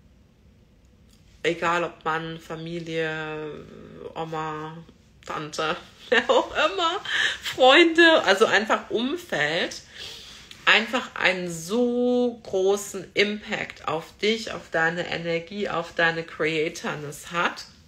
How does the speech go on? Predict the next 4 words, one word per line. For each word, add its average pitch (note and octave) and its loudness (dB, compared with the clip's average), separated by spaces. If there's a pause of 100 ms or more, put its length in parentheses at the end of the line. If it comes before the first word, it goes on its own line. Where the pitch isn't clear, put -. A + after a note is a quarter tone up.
(720)
auf E3 2
deine E3+ 4
Geldkreation E3 -2
hat, F3 -6